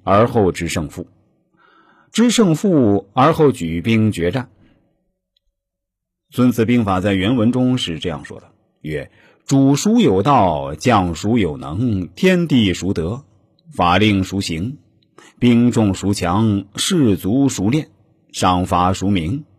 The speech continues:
吾以此知胜负矣。将听五计，用之必胜；留之将不听五计，用之必败，去之。”本人的详解如下啊，将熟有能，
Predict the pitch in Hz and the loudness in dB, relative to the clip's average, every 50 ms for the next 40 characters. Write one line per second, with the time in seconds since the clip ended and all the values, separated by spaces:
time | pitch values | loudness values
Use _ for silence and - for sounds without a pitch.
0 | _ _ _ _ _ - 85 90 98 98 92 95 - - 76 69 71 73 78 76 | _ _ _ _ _ -8 -4 0 0 0 0 0 -2 -6 -10 -10 -8 -10 -10 -6
1 | - 107 107 107 110 - - 180 151 107 92 - - 131 98 76 64 - - _ | -4 -2 -2 -2 -2 -2 -2 0 0 -2 -4 -4 -4 -6 -6 -6 -6 -10 -18 _
2 | _ _ _ _ _ _ _ _ _ _ _ _ _ _ _ _ _ _ _ _ | _ _ _ _ _ _ _ _ _ _ _ _ _ _ _ _ _ _ _ _
3 | _ _ - - 208 208 202 196 165 160 156 156 151 143 92 80 78 87 101 - | _ _ -2 2 2 2 2 0 0 2 2 4 4 2 0 -2 -6 -6 -2 0
4 | 156 147 120 101 87 78 76 64 - _ - 87 90 92 85 80 - - 80 76 | 2 2 2 2 0 -2 -6 -10 -14 _ -8 -6 -4 -4 -4 -4 -6 -10 -10 -10
5 | 80 78 69 - 104 92 - _ _ _ _ _ _ _ _ _ - 107 101 131 | -10 -10 -8 -8 -8 -8 -10 _ _ _ _ _ _ _ _ _ -6 0 0 2
6 | 180 196 151 123 117 117 117 113 113 110 107 107 - _ - - 180 175 180 180 | 2 0 0 0 0 2 4 4 2 2 0 -2 -8 _ -4 -2 -2 -2 -2 -6
7 | - 156 156 - 82 - - 151 - - - - 98 95 - _ _ _ _ _ | -6 -6 -6 -6 -8 -10 -10 -10 -12 -14 -14 -10 -10 -10 -10 _ _ _ _ _
8 | _ - 98 110 107 95 92 78 87 90 85 78 95 80 71 87 95 - - _ | _ -4 -2 0 0 0 -2 -4 -6 -8 -8 -8 -8 -10 -8 -8 -8 -8 -8 _
9 | _ _ _ _ _ _ _ - - 85 - - 71 - _ _ _ _ _ _ | _ _ _ _ _ _ _ -12 -10 -10 -10 -10 -14 -18 _ _ _ _ _ _
10 | _ _ _ _ _ _ _ _ _ _ _ _ _ _ _ _ _ _ _ _ | _ _ _ _ _ _ _ _ _ _ _ _ _ _ _ _ _ _ _ _
11 | _ _ _ _ _ _ _ _ _ - 95 98 101 110 120 113 101 98 98 110 | _ _ _ _ _ _ _ _ _ -6 -4 -2 0 0 0 -2 -2 -2 -4 -4
12 | 92 78 69 67 67 - - - - - - _ _ _ _ _ _ _ _ _ | -4 -6 -8 -10 -14 -16 -16 -18 -18 -20 -20 _ _ _ _ _ _ _ _ _
13 | _ _ _ _ _ _ _ _ _ _ _ _ _ _ _ _ - 240 240 226 | _ _ _ _ _ _ _ _ _ _ _ _ _ _ _ _ 0 2 4 4
14 | 185 165 156 143 139 131 127 98 - - - 143 180 190 156 101 82 78 76 76 | 4 4 4 4 4 2 0 -2 -4 -4 -2 -2 0 2 2 2 2 2 -2 -6
15 | 78 92 123 165 170 165 | -4 -4 -4 -4 -6 -8